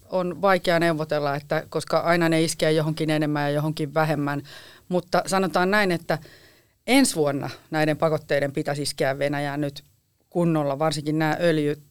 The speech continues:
öljypuolen pakotteet, koska Venäjä joutuu nyt äkäisesti sitten etsimään muita,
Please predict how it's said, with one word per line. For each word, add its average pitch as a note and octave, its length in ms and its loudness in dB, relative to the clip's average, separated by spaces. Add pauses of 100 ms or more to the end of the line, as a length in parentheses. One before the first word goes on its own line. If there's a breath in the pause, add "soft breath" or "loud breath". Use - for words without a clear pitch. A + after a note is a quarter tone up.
(180)
öljypuolen D3+ 580 0
pakotteet, D#3 600 -4
koska - 540 -4
Venäjä D#3+ 300 2
joutuu D#3 400 -2
nyt D#3+ 300 -4
äkäisesti E3 500 -2
sitten D#3+ 360 -4
etsimään D#3+ 400 -2
muita, D#3+ 380 -2